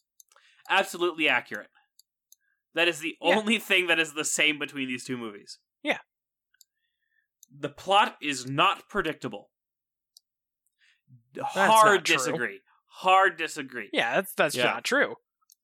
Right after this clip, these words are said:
Speaker 1: Yeah.
Speaker 2: Also, I would argue that they don't have the same characters because they clearly haven't kept their lessons. They don't know what's
Speaker 1: No.
Speaker 2: going on, so
Speaker 1: Yeah.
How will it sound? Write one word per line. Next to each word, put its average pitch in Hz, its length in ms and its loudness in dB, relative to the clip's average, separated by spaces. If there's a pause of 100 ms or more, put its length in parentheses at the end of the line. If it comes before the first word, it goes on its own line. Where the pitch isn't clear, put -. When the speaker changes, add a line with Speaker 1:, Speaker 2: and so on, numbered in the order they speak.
Speaker 1:
Yeah. 131 240 -2 (840)
Speaker 2:
Also, 240 360 2
I 220 220 4
would 254 200 -2
argue 180 360 0
that 156 160 -2
they 131 140 -2
don't 135 320 -4
have 180 220 -2
the 175 80 -6
same 190 280 -2
characters 202 460 -2
because 160 280 -4
they 147 100 0
clearly 190 280 -4
haven't 156 480 -2
kept - 340 -6
their 123 140 -4
lessons. 123 460 -4
They 135 100 -2
don't 165 200 -2
know 131 140 -4
what's 123 140 -6
Speaker 1:
No. 123 60 -4
Speaker 2:
going 117 200 -6
on, 127 340 -8
so 120 240 -4
Speaker 1:
Yeah. 135 300 0